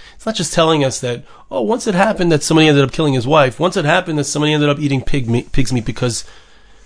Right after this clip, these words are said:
it was, they did something, they didn't do the small mitzvah. The Medrash is telling us that the small mitzvah, the small connection that we have to God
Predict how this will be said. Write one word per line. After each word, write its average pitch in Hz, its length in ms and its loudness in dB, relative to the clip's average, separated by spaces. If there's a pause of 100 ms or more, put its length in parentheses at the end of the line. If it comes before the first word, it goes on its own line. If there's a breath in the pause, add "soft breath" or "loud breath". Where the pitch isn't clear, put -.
(420 soft breath)
it 131 100 -4
was, 120 500 -6
they 123 80 -4
did 110 200 -8
something, 113 440 -6
they 117 100 -2
didn't 127 240 2
do 127 80 -2
the 117 100 -4
small 117 320 -2
mitzvah. 107 440 -4 (1200 soft breath)
The 131 80 -4
Medrash 208 400 0
is 143 120 -2
telling 156 360 4
us - 360 -4 (680)
that 135 340 0 (240)
the 139 140 0
small 220 400 2
mitzvah, 147 680 2 (440)
the 143 100 -6
small 226 680 2 (360 soft breath)
connection 185 460 2
that 151 80 2
we 147 100 0
have 151 200 2
to - 80 -6
God 135 400 -2